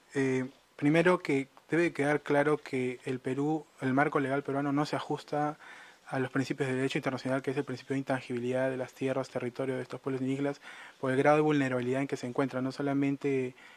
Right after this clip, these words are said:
inmunológico, sino político, social, de dominación cultural. Entonces, no existen los mecanismos institucionales, procedimentales, para permitir ese relacionamiento o,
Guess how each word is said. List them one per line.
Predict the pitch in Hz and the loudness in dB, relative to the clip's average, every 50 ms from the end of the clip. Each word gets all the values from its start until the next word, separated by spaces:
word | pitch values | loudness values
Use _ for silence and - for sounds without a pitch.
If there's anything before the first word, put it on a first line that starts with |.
| - | -8
inmunológico, | - 135 135 135 131 127 127 131 147 147 - 156 139 - 135 | -2 0 0 2 2 2 2 2 2 2 2 -2 -4 -4 -6
sino | 131 - 127 127 131 | -6 -4 -4 -4 -4
político, | 127 - 127 123 131 139 135 - 143 131 - 135 | -2 -2 -2 0 0 -2 -2 -4 -6 -6 -6 -6
social, | - - 123 - - 139 139 135 | -6 -6 -8 -4 -2 0 0 0
de | 131 131 | 0 0
dominación | 127 127 123 127 123 123 120 - 147 143 | -2 -2 -2 -4 -4 -4 -4 -2 -4 -2
cultural. | 139 147 135 - 139 135 135 131 | -2 -4 -4 -2 0 0 0 0
Entonces, | 131 131 - 151 151 156 - - - - - - - - - | -2 -2 -2 -2 -2 -2 -6 -6 -14 -18 -16 -16 -18 -10 -2
no | - 156 175 | 4 4 4
existen | 180 - - - 202 - - 202 185 | 4 4 4 2 2 4 4 4 4
los | 170 151 | 4 2
mecanismos | 151 151 131 - 143 135 147 170 170 180 175 165 - | 0 -2 0 2 2 2 2 2 2 0 0 0 -2
institucionales, | 156 - - 135 - 131 - - 135 135 147 151 160 160 160 160 | -4 -6 -6 -6 -6 -6 -4 -2 0 2 4 4 2 2 0 -4
procedimentales, | - - 139 - - 127 127 127 127 - 156 156 160 175 208 - - - - - - - _ | -4 -4 -6 -4 -4 -4 -4 -2 2 2 2 2 2 -2 -6 -8 -12 -20 -20 -20 -20 -6 _
para | - 143 139 143 151 160 170 - - - - - - | 6 8 10 10 10 8 8 4 -6 -20 -20 -4 4
permitir | - 151 143 143 143 139 - 165 160 | 6 6 8 6 4 4 2 2 2
ese | 165 160 - 175 | 2 2 4 4
relacionamiento | 165 160 147 139 127 - 135 131 135 143 151 156 156 151 - 170 165 | 4 4 4 4 2 0 0 0 2 2 2 2 2 0 0 0 2
o, | 160 147 143 147 151 165 175 180 | 2 2 6 8 8 8 6 4